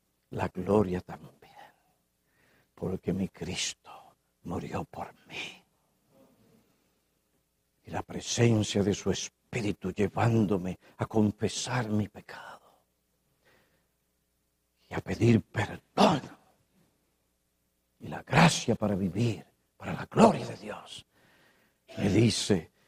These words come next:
que Dios me ha salvado. ¡Qué alegría! Oremos.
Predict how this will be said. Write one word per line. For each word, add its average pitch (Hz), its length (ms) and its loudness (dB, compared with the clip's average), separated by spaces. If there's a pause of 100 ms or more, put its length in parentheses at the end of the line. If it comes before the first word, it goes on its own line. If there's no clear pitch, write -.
(380)
que 101 140 0
Dios 87 400 2
me 73 120 -10
ha 80 80 -8
salvado. - 720 -16 (1400)
¡Qué 120 140 0
alegría! 95 720 -6 (1300)
Oremos. - 540 -18